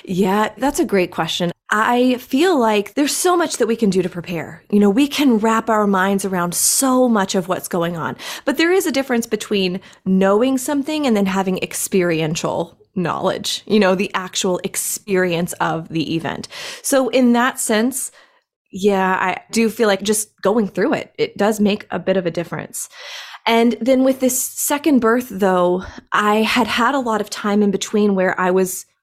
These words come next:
hosting my podcast. So I am listening.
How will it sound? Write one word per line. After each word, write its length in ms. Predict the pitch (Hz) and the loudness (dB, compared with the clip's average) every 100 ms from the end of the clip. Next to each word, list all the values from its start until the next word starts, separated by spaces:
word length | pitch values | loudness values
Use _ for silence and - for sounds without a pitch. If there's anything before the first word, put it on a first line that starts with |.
| - | 0
hosting 320 | 220 220 220 | 0 2 0
my 120 | 190 | 0
podcast. 680 | 175 190 330 - - 208 - - - - | 0 -2 -2 -8 -12 -14 -16 -18 -16 0
So 260 | 254 226 233 | 2 2 0
I 360 | 214 330 311 - | 0 2 2 2
am 340 | 214 208 190 | 2 2 2
listening. 680 | 202 254 - 247 180 151 | 2 2 2 2 2 -4